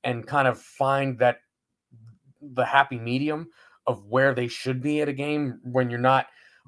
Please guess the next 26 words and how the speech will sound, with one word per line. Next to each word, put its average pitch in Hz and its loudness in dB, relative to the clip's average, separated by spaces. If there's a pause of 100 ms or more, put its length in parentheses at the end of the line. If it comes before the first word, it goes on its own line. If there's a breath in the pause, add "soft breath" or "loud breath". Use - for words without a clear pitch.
wearing 139 4
them 120 0
out 131 2
completely, 147 -4
but 113 -4 (640)
I, 147 8
I 147 6
think 220 -6
you 185 -6
would 139 0
want 135 2
them 120 -6
to - -14
be 127 -6
on 127 0
the 120 -2
ice 113 0
more 117 -2
than 101 -12 (320)
twenty 123 -2
minutes, 104 -10
if 110 -10
that's 123 4
your 127 -6
top - -2
pair. 95 -2